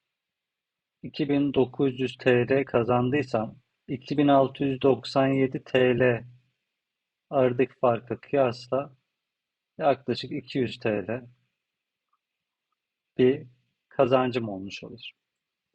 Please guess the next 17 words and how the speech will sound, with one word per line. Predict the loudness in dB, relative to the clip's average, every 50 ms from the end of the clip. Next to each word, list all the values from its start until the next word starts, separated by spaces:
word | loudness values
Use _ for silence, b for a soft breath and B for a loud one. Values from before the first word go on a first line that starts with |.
| _ _ _ _ 0
Aslında | 2 2 2 0 -4 -4 -4 -4 -4 -4
burada | -4 -6 -2 0 0 0 0 -2 -4
asıl | -6 -6 -6 -6 -8 -6 -6
önemli | -4 -2 -2 -2 -2 -2 -2 -4
olan | -4 -4 -4 -4 -4
şuradaki | -8 -12 -12 -10 -8 -8 -6 -4 -6 -6 -8 _
kazanç | -2 0 0 2 2 2 2 2 -2 -4 -6
da | -6 -6 -6
değil. | -12 -20 _ _ _ _ _ _ _ _ _ _ _ _ _ _ _ -2
Burada | -2 -2 0 -2 -4 -4 -2 -2
asıl | -2 -2 -2 -2 -2
önemli | 0 0 2 2 0 0 0 -2
olan | -2 -4 -4 -6 -6 -10 -14 _ _ _ _ _ _ _ _ _ -2
altın | 0 0 0 0 -2 -6 -6 -6 -6 -6
fiyatları | -4 0 2 4 4 4 2 _ -2 0 0 0 -2 -4 -8 -6
henüz | -4 -2 -2 0 -2 -4 -6 -8
ilerlememişken, | -6 -2 2 4 6 6 6 4 4 2 0 -4 -6 -10 -12 -14 -18 -20